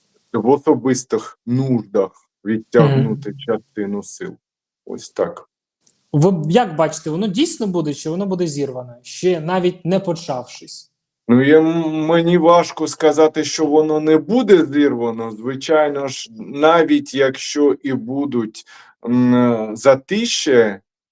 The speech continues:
Speaker 1: на
Speaker 2: Мгм.
Speaker 1: деяких ділянках, як це було,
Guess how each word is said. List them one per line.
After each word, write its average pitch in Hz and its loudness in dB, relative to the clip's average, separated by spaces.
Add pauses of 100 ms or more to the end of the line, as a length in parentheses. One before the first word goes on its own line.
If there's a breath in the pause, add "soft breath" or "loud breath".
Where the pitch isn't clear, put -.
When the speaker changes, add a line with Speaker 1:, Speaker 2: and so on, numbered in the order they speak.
Speaker 1:
на 120 2
Speaker 2:
Мгм. 120 2
Speaker 1:
деяких 110 2
ділянках, 110 0
як 110 -2
це 113 -4
було, 110 -6